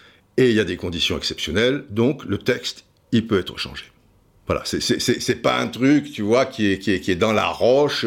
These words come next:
tu, tu peux pas, tu arrives avec les tracteurs, euh, tous les trucs, boum, tu tapes dedans, la roche, elle bouge pas d'un, d'un iota, machin. Non, là, oui, tu peux.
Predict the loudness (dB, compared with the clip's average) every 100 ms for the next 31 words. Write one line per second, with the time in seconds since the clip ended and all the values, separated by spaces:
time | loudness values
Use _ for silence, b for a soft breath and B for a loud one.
0 | -4 -4 -4 -4 -6 -4 -4 0 0 0
1 | 0 0 0 0 -2 -4 -6 -8 0 2
2 | 4 2 2 0 -2 -2 -2 -2 -2 -4
3 | -4 -4 -2 0 0 2 2 2 0 -4
4 | -4 -4 -2 -2 -2 0 0 0 0 -2
5 | -2 -2 -2 0 0 0 -2 -6 -2 0
6 | 2 2 -2 -2 -2 0 0 2 2 2
7 | 0 0 2 2 0 0 2 2 0 -2
8 | -4 -6 -2 0 0